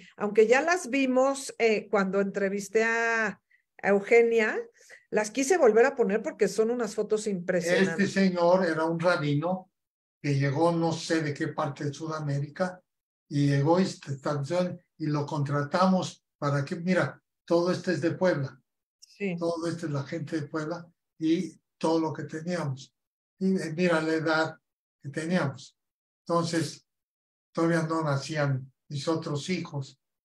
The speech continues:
Speaker 2: Este es mi tío Abraham, eh, ahí está tocando en Schaefer.
Speaker 1: Ujú. Sí,
Speaker 2: Era
Speaker 1: no,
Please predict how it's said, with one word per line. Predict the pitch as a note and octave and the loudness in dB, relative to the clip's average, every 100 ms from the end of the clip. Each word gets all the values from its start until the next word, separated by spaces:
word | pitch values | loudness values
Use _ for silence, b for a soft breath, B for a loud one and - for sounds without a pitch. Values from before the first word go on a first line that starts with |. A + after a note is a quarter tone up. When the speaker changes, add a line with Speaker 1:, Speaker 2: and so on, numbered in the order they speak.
| _ _ _ | _ _ _
Speaker 2:
Este | D#3+ C#3 D#3+ | -10 -6 -2
es | |
mi | D3 C#3 | -2 -2
tío | D#3+ | -2
Abraham, | C#3+ D3 E3+ E3+ E3+ - _ _ _ _ - | -2 0 0 0 -2 -6 _ _ _ _ -14
eh, | D#3+ | -8
ahí | D#3 | -6
está | C3+ E3 E3 | -4 -4 -4
tocando | D3 D#3 D3+ | -8 -8 -8
en | D3 | -8
Schaefer. | - F3 E3+ E3+ D#3+ - _ _ _ _ _ _ _ - | -6 -4 -4 -4 -6 -6 _ _ _ _ _ _ _ -12
Speaker 1:
Ujú. | F3+ E3+ F3+ G3 E3 - _ b b b b _ _ _ _ _ _ _ | -10 -6 -6 -8 -10 -16 _ b b b b _ _ _ _ _ _ _
Sí, | - A3+ | -10 -2
Speaker 2:
Era | C4 | 0
Speaker 1:
no, | B3+ | 0